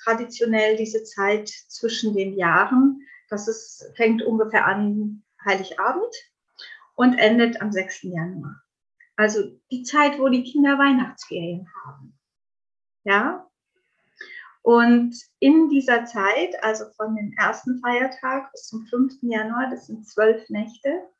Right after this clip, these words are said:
Und diese zwölf Nächte sind die Losnächte für das neue Jahr.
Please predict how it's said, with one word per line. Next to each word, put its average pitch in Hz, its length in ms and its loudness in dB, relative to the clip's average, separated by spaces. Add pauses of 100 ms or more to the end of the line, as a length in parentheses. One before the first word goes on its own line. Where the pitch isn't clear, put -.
(920)
Und 226 100 0
diese 254 280 0
zwölf 233 480 4
Nächte 233 480 -2
sind 226 420 -2
die 208 160 -2
Losnächte 226 1120 0 (720)
für 220 300 6
das 214 240 -4
neue 190 360 -8
Jahr. 156 420 -12